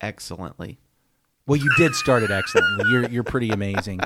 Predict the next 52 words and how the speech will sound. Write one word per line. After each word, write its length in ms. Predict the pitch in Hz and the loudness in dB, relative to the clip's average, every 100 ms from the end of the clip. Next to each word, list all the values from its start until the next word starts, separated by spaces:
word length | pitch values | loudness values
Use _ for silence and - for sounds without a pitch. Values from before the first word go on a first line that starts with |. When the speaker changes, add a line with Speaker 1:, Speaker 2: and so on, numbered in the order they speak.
| - - - - | -8 -10 -14 -4
Speaker 2:
But 280 | 117 113 117 | -2 -2 -4
we, 160 | 120 104 | -6 -6
I, 140 | 117 | -6
I 100 | 110 | -4
read 340 | 110 123 156 170 | -2 0 0 -2
the 60 | 185 | -8
scripture, 760 | - 123 - - 117 113 110 | -6 -8 -6 -6 -4 -4 -6
and 460 | 113 110 107 104 107 | -6 -4 -4 -4 -8
you 240 | 101 120 139 | -8 -4 -4
had 240 | 135 127 | -2 -2
a 60 | 113 | -2
reaction 600 | 104 98 107 - - 92 | -4 -6 -6 -6 -8 -8
to 140 | 87 82 | -8 -10
it. 60 | |
As 120 | 87 98 | -10 -8
we 60 | |
were 60 | 95 | -6
talking 180 | 120 120 | -4 -4
about 180 | 117 101 | -4 -4
being 180 | 107 | -6
a 40 | 101 | -8
curse, 380 | - 101 95 - | -8 -8 -8 -8
you 80 | |
said, 240 | 110 110 95 | -8 -8 -4
"Doesn't 320 | 127 254 262 | -4 -2 -4
that 220 | 214 170 | -4 -6
sound 320 | - 156 151 135 | -6 -4 -4 -4
kind 260 | 135 135 | -4 0
of 360 | 127 117 - - _ _ _ _ _ _ _ _ _ _ _ _ _ - | 0 0 -6 -20 _ _ _ _ _ _ _ _ _ _ _ _ _ -10
Speaker 1:
Exclusive. 920 | 107 123 - - 110 110 113 - 92 | -8 -6 -6 -4 2 4 4 2 0
Speaker 2:
exclusive?" 280 | 90 92 101 | 0 -4 -4
Yeah, 100 | 104 | -4
you 120 | 98 | -2
remember 200 | 110 110 | -2 0
Speaker 1:
Yeah, 180 | 87 87 80 | 0 -2 -4
Speaker 2:
that? 40 | |
Speaker 1:
I 120 | 90 | -6
do. 260 | 95 120 - | -4 -4 -6
It's 140 | - | -8
coming 220 | - 98 101 | -8 -6 -6
back 160 | 107 | -6
to 60 | - | -8
me 80 | 87 | -2
now. 100 | 127 | 0
Speaker 2:
And, 160 | 123 123 | 0 0
and 120 | 120 | 0
we 80 | 117 | 0
talked 380 | - 214 240 117 | -4 -8 -4 -2
about 420 | 101 92 98 - | 0 -2 -4 -6
the 100 | 107 | -8
fact 420 | - 123 123 - | -4 -2 -4 -4
that 240 | 110 101 | -4 -4